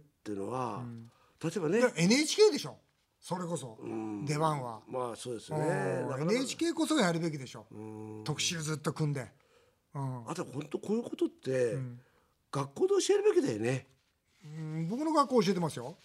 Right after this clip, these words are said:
Speaker 1: あ、そうなんです。
Speaker 2: うん、僕の学校は徹底して教え、教えてますよ。
Speaker 1: うん。
Speaker 2: だから自分たち守るんだよと。
Speaker 1: うん。
Speaker 2: だから海外にちゃんとお金を稼ぎに行ける力を持ちなさいって教えてますからね。
Speaker 1: うん。
Speaker 2: うん、だってそうじゃないとみんなね、破産しちゃいますもんね。
Speaker 1: うん。
Speaker 2: うん。
Speaker 1: ねえ。
Speaker 2: 山本さん、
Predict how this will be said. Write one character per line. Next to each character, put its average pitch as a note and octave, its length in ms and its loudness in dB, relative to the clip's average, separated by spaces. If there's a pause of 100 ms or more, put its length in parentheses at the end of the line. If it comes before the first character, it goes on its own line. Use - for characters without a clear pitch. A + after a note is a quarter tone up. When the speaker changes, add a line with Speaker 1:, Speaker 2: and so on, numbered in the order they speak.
(140)
Speaker 1:
あ、 C3 220 -8
そ - 120 -10
う F3 40 0
な F#3 140 2
ん - 20 2
で E3+ 80 2
す。 D#3 80 -2
Speaker 2:
う - 20 -2
ん、 G3+ 40 -2
僕 A#3+ 60 2
の B3 100 8
学 G#3+ 80 4
校 D#3+ 40 4
は A3 60 6
徹 - 140 2
底 G3+ 200 0
し - 60 0
て F3+ 240 -2
教 D#3+ 160 -2
え、 C#3+ 40 0
教 D#3 100 0
え - 20 0
て D3+ 40 -2
ま D3 120 -4
す - 80 -14
よ。 A#2 160 -14
Speaker 1:
う B2 160 -8
ん。 - 20 -4
Speaker 2:
だ C3+ 100 4
か - 80 -2
ら A3+ 60 -2
自 F3 140 -4
分 A3+ 120 0
た G3+ 80 2
ち D#3+ 120 -2
守 D#3 200 -2
る E3 60 -4
ん C#3+ 80 -6
だ B2+ 80 -6
よ B2 140 -6
と。 A2 100 -20
Speaker 1:
う - 20 -16
ん。 A2 300 -12
Speaker 2:
だ B3+ 80 0
か C4 80 -4
ら F#3+ 60 -4
海 G3 240 -4
外 F3+ 180 -10
に A3+ 160 -6
ち - 100 -12
ゃ C#3+ 60 -8
ん C#3+ 60 -8
と C3 260 -12
お C#3+ 80 -12
金 D#3+ 160 -6
を D#3+ 140 -4 (160)
稼 - 280 -2
ぎ B3+ 80 4
に C#3+ 160 -2 (220)
行 - 80 -8
け F#3 80 4
る D3+ 80 0
力 - 240 -2
を D#3+ 60 2
持 D3 100 -2
ち D#3 100 -6
な E3 80 0
さ F3 120 0
い - 20 2
っ C3+ 40 -4
て - 180 -12
教 C#3+ 200 -4
え D#3 80 2
て C#3+ 60 -6
ま C3+ 100 -6
す - 80 -14
か G#2+ 60 -18
ら G2+ 80 -14
ね。 F#2+ 100 -10
Speaker 1:
う G2+ 40 -8
ん。 A#2 880 -8
Speaker 2:
う - 20 -10
ん、 - 20 -10
だ C3+ 120 0
っ - 20 -12
て - 80 -14
そ F3+ 140 -8
う F#3+ 40 -4
じ E3+ 60 0
ゃ D3 60 -2
な C3+ 100 -6
い B2+ 60 -10
と A2+ 260 -14
み C3+ 120 -4
ん D3 40 -2
な D3 80 -4
ね、 C#3+ 160 -4 (400)
破 - 140 -8
産 E3 160 -2
し - 20 -4
ち D#3+ 60 -4
ゃ D3 60 0
い - 20 -2
ま C#3 80 -6
す - 100 -12
も G#2+ 80 -16
ん G#2 60 -16
ね。 D#2+ 60 -14 (500)
Speaker 1:
う C3+ 60 -8
ん。 - 20 -4
Speaker 2:
う - 20 -6
ん。 - 20 -6
Speaker 1:
ね G#2 60 -2
え。 C3 320 2
Speaker 2:
山 F3+ 200 2
本 B3+ 100 6
さ A3 100 4
ん、 E3 100 -2